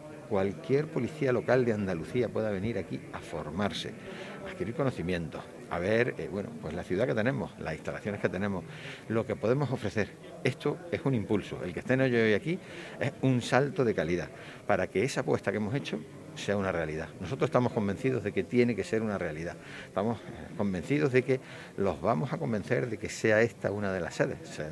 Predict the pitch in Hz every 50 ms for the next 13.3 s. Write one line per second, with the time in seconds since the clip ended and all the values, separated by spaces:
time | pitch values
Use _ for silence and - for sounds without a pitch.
0 | 76 76 85 87 95 101 95 104 101 104 101 - - 98 92 101 95 113 117 131
1 | 151 175 180 - - - - - - - - - - - 101 95 101 98 101 120
2 | 131 135 - - - 127 107 107 110 110 123 131 120 110 101 92 92 85 - 85
3 | 76 78 76 73 67 - - - - - 71 76 82 87 95 82 78 78 - -
4 | 101 98 113 127 127 - - - - - - - - 95 87 - 80 90 95 -
5 | - 123 117 104 - 113 107 95 95 - - - - - 90 87 - 139 139 113
6 | 101 90 - - - - 135 117 - 123 120 113 - - - - - - - -
7 | - - - - - 73 82 - - 90 82 80 107 107 110 113 113 110 104 95
8 | 85 80 82 85 92 98 95 90 82 80 76 - - - - - - - - -
9 | 113 113 131 143 135 123 123 117 110 - - 131 143 139 - - - - - -
10 | - - 107 113 120 117 104 101 92 90 80 - 85 71 73 - - - - -
11 | - - - - - - - 113 117 - - 117 117 139 156 165 165 160 156 147
12 | 156 139 135 - 156 143 135 131 143 - - 117 - 120 123 135 135 117 131 143
13 | - - 139 151 160